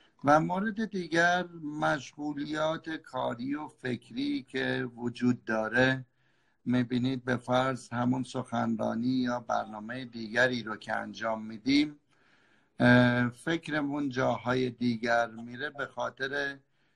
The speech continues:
اینکه، اه، مسائل دیگری وجود داره که این مسائل دیگر بایستی به حداقل برسونیم این مشغولیات رو، که روش‌هایی در این رابطه وجود داره. بهترین روش اینه که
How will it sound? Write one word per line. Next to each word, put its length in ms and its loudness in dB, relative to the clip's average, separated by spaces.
اینکه، 680 0
اه، 540 -2
مسائل 1040 2
دیگری 580 4
وجود 420 0
داره 360 2
که 440 -4
این 400 0
مسائل 680 2
دیگر 720 4
بایستی 280 0
به 140 2
حداقل 760 2
برسونیم 680 -6
این 200 0
مشغولیات 760 -4
رو، 60 0
که 260 -4
روش‌هایی 720 2
در 180 0
این 200 -8
رابطه 380 -4
وجود 400 -8
داره. 240 -2
بهترین 640 -6
روش 440 -6
اینه 240 -12
که 380 -8